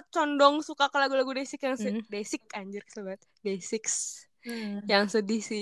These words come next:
Speaker 1: yang, yang, yang happy-happy gue nggak suka. Tapi cuman Even of Day kan nggak ada yang sedih ya. Cuman
Speaker 2: Iya, beda banget.
Speaker 1: vibes-nya beda banget kan. Dia
Speaker 2: Mm-mm.
Speaker 1: vibes-nya kayak adem. Jadi gue suka.
Speaker 2: Itu, mm-mm,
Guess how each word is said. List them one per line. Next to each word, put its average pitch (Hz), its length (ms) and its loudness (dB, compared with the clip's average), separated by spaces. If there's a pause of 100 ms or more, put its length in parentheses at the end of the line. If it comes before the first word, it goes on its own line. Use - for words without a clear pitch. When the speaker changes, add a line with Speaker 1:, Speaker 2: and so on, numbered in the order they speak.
Speaker 1:
yang, 196 340 0
yang, 190 300 2
yang 190 180 0
happy-happy 202 560 0
gue 226 180 6
nggak 226 160 4
suka. 214 220 8 (300)
Tapi 294 200 6
cuman 381 280 8
Even 302 280 10
of 233 160 6
Day 240 140 2
kan 415 160 6
nggak 339 160 10
ada 240 140 10
yang 240 100 4
sedih 220 280 6
ya. 208 140 8
Cuman 311 300 0
Speaker 2:
Iya, 277 200 8
beda 240 220 4
banget. 247 200 4
Speaker 1:
vibes-nya 427 200 4
beda 269 200 8
banget 214 260 6
kan. 247 180 0 (120)
Dia 277 120 -10
Speaker 2:
Mm-mm. 320 120 -2
Speaker 1:
vibes-nya 302 300 -2
kayak 330 220 2
adem. 240 240 4 (340)
Jadi 254 160 -6
gue 277 120 6
suka. 247 240 8
Speaker 2:
Itu, - 180 0 (280)
mm-mm, 262 340 -6